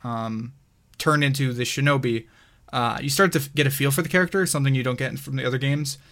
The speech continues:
So it's, like, nicer knowing that, oh, every time I'm dying, that's not me dying, that's this character I love dying. Um, <laughs> and also when these, these characters will run into you, like,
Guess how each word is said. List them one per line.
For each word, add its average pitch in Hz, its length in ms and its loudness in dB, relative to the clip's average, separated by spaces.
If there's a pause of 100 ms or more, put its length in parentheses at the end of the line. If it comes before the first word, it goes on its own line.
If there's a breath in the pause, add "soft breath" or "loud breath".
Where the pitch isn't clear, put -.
(140 soft breath)
So - 140 -2
it's, 143 100 0
like, 143 220 2 (280 soft breath)
nicer 147 500 4
knowing 160 320 2
that, 143 160 0
oh, - 140 8
every 175 200 6
time 202 140 4
I'm 185 100 8
dying, 180 420 6 (120 loud breath)
that's 175 240 4
not 113 160 4
me 170 180 6
dying, 127 420 2 (280 loud breath)
that's 165 300 4
this 139 160 -2
character 170 360 4
I 123 80 4
love 135 300 4
dying. 110 400 -2 (380 soft breath)
Um, 120 500 -4 (180)
<laughs> - 160 -20
and 160 100 2
also 190 340 6
when 165 340 4
these, 151 220 2 (140)
these 147 220 0
characters 156 640 4 (120)
will 143 200 0
run 147 180 4
into 151 180 -2
you, 139 120 2
like, 127 200 0